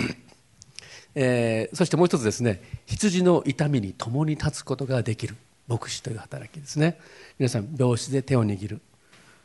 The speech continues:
葬儀で沈黙を共にする、涙を流す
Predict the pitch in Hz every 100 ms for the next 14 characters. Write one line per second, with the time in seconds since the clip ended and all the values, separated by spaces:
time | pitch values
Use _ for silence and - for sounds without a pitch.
0 | _ - 139 107 107 - 147 143 127 135
1 | 120 123 113 - 107 104 - 135 139 120
2 | 104 101 104 110 104 -